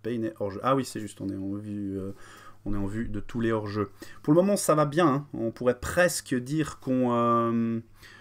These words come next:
qu'on joue p-, plus offensif, mais, euh, j'ai pas envie de changer, hein. Ça, ça, ça joue, on a plus de cases, on a plus de tirs, on a même étonnamment plus de possession.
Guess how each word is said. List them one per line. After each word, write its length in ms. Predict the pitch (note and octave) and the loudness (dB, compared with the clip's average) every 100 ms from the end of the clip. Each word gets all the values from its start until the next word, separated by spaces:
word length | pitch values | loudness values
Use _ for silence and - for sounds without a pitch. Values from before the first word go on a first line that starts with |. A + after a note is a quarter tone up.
| - - - | -20 -20 -8
qu'on 140 | - A#2+ | 0 0
joue 160 | C3+ | 0
p-, 240 | - - B2+ A#2+ | -6 -8 -8 -6
plus 200 | - C3+ | -6 2
offensif, 600 | C#3+ - B3+ F3+ D#3+ - | 2 2 -2 -2 -4 -2
mais, 160 | B2+ B2 | 2 2
euh, 580 | A#2+ A#2 A#2 A#2 A#2 A#2 | 4 2 0 -2 -2 -4
j'ai 140 | A2+ | -6
pas 120 | - | 2
envie 200 | C#3+ C#3 | 2 2
de 60 | C#3 | -2
changer, 340 | - C3+ F3 | -2 -2 0
hein. 140 | D3 D3 | 0 -2
Ça, 280 | - A2+ G#2+ | -2 -4 -4
ça, 380 | - G#2 G2+ | -4 -2 -2
ça 160 | G2 A2+ | -4 -6
joue, 180 | B2 D3+ | -4 -2
on 80 | B2 | 0
a 60 | A2+ | -2
plus 180 | B2+ A2 | -6 -6
de 80 | |
cases, 340 | A2+ D3+ D3+ A#2+ | -2 2 4 4
on 80 | G#2+ | 0
a 80 | |
plus 180 | G2+ A2+ | -6 -8
de 100 | A2+ | -8
tirs, 280 | - D3+ C#3 - - - G#2+ | -6 -2 -2 -4 -20 -12 -2
on 60 | |
a 60 | A2+ | 0
même 140 | B2 | 2
étonnamment 400 | B2 C#3 B2+ B2+ | 0 -2 0 -2
plus 200 | - A#2+ | -4 -6
de 80 | A#2 | -8
possession. 520 | - A#2+ B2 - D3+ | -6 -6 -6 -2 -2